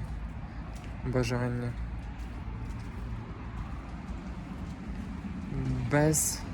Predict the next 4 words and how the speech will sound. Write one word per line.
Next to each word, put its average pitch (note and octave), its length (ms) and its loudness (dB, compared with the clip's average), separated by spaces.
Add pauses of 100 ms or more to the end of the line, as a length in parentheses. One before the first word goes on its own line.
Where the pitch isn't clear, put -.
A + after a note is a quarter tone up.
(240)
цілі D#3 420 8
згадати, C3 800 6 (2000)
без C3+ 460 6
цілі C#3 600 6